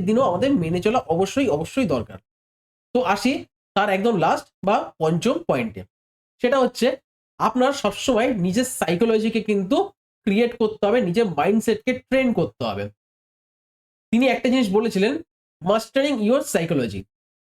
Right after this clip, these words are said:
নিজের আবেগকে নিয়ন্ত্রণ করতে হবে। আবেগের মধ্যে কি কি আসে? ভয় আর লোভ, এই দুটোই হচ্ছে একজন ট্রেডারের মূল শত্রু। মিস্টার লিভারমোর মতে চার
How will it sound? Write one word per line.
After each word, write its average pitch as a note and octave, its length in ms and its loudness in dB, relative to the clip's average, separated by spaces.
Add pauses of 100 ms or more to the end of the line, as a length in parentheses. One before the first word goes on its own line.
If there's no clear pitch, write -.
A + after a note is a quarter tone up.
(480)
নিজের G3 280 2 (100)
আবেগকে G3 320 -2 (100)
নিয়ন্ত্রণ G3+ 360 2 (100)
করতে D#3 260 -6
হবে। G2+ 140 -6 (560)
আবেগের A3+ 380 2
মধ্যে B3+ 220 0
কি A#3 140 -2
কি A#3 80 0 (100)
আসে? C#4+ 120 -2 (460)
ভয় G3 340 2 (360)
আর G#3 80 2 (140)
লোভ, F3 160 0 (920)
এই B3+ 160 2 (100)
দুটোই C4 300 2
হচ্ছে B3+ 280 0 (720)
একজন G3 280 2
ট্রেডারের G#3+ 420 0 (460)
মূল A#3+ 280 2 (120)
শত্রু। F#3+ 300 -4 (360)
মিস্টার G3 300 0
লিভারমোর A#3+ 460 2
মতে G3+ 220 0 (600)
চার A#3+ 220 2